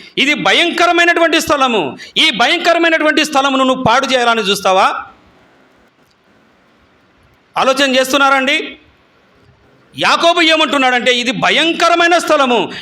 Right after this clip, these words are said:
ఇది దేవుని మందిరమే కానీ మరొకటి కాదు. దేవుని మందిరంలో దేవుడు ఉండేటువంటి స్థలము,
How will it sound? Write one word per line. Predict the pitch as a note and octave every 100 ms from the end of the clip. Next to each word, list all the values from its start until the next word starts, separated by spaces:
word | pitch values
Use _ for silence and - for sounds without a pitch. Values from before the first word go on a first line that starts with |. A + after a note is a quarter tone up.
| -
ఇది | B3 C#4
దేవుని | G3 D3+ G3 C4+ E4+ F4+
మందిరమే | E4+ D#4 D#4+ D4
కానీ | C#4+ C#4 B3+
మరొకటి | B3 A3+ A#3+ A3+ A3
కాదు. | G#3 G3 G3 G3 D#3+ A2+ - _ _ _ _ _ _ _ _ C#3+
దేవుని | D3 C4+ E4+ E4+
మందిరంలో | D4 D4+ E4 D#4+ D4+ D#4+
దేవుడు | G3+ C4+ E4+
ఉండేటువంటి | E4+ E4+ D#4+ D#4+ D#4
స్థలము, | D#4 C4+ B3 F#3 B2+